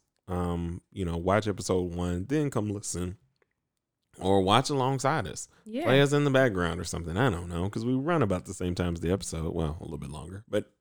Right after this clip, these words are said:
Speaker 1: anyway.
Speaker 2: And, and check us out on, uh, social media and everything as well, 'cause we'll post before we, before we watch the next episode, so you know to be ready for when this drops.
Speaker 1: Well, that was about enough.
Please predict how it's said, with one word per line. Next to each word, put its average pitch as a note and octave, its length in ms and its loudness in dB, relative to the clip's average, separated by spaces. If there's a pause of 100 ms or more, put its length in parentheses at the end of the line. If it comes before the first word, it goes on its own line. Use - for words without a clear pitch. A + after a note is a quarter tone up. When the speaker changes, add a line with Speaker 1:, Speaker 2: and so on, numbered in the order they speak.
Speaker 1:
anyway. G2 300 2 (280)
Speaker 2:
And, C4+ 340 2
and B3 240 2
check C#4+ 240 0
us D#4 120 -2
out C4 220 2
on, A3 180 -2
uh, G3+ 240 -2
social G#3+ 320 -4
media G#3+ 260 0
and F#3 80 -4
everything F#3 360 -4
as F#3 120 -4
well, G3 140 0
'cause G3 160 -4
we'll A3+ 160 4
post G#3+ 440 2
before F#3+ 420 0
we, G3+ 440 -4 (220)
before F3 360 0
we G3 120 2
watch F#3 280 0
the G#3+ 60 -6
next F#3+ 240 -8
episode, G#3+ 400 -4
so F3+ 140 -10
you F#3+ 140 -6
know F#3+ 140 -4
to G3+ 60 -2
be G#3 140 -6
ready A#3 220 -4
for G3+ 340 -6
when - 240 -8
this G3+ 180 -8
drops. - 540 -16 (1080)
Speaker 1:
Well, B2+ 300 -2 (960)
that E4+ 220 -2
was G#2 120 -6
about C#2+ 260 -8
enough. D2 400 -8